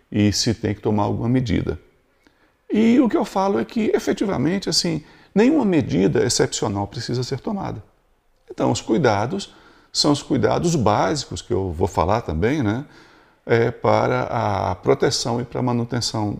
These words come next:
da hidratação. Porque essa pele, ela vai descamar mesmo, né? Então, independente se você usa algum hidratante, algum óleo ou não.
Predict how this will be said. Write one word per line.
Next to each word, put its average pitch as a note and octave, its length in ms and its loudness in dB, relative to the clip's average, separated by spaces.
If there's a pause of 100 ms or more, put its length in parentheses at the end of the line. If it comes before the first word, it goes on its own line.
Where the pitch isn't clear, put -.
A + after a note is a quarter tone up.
da G2 140 0
hidratação. G#2 640 -2 (960)
Porque C#3 560 2
essa A#3 320 2
pele, C#3 640 0 (340)
ela G#3+ 200 0
vai A#3 200 0
descamar F#3+ 480 0
mesmo, D3 400 -2 (320)
né? F#2+ 240 -6 (500)
Então, D3+ 600 0 (680)
independente B2 920 2
se - 140 -2
você G#2 300 -2
usa F#2+ 460 -2 (140)
algum F2 220 -4
hidratante, F#2+ 640 -6
algum G#2 240 -2
óleo G2+ 340 -2
ou C3 180 -4
não. G2 240 -6